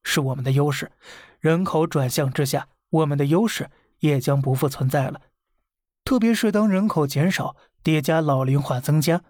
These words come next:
这种情况不仅意味着劳动力以及纳税人口的减少、财政收入的减少，还有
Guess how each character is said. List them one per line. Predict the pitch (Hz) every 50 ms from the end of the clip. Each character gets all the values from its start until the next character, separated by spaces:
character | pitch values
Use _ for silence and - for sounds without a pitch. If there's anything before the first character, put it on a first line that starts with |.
| _ _ _ _ _ _ -
这 | - - 294 277
种 | 185 143 135
情 | 135 - 139
况 | 135 139 135 - - - - - - - -
不 | - 214
仅 | 208 - 180 170
意 | 180 190
味 | 180 170
着 | - 170 160
劳 | 151 147 143 151
动 | 160 185 160 147
力 | 139 135 - - _ _ _
以 | - 160 156
及 | 151 143 160 156
纳 | 170 170 147 135
税 | 135 165 143 135
人 | 135 147 185
口 | 190 - 147
的 | 139 139
减 | 139 139 139
少、 | 139 - - - - - - - - _ _
财 | - - - 139 143
政 | 139 156 147 139 135
收 | 135 - 196 208
入 | 269 269 214
的 | - 143
减 | - 143 135 135
少， | - - - - _ _ _ _ _
还 | - 151 143
有 | 143 127 - -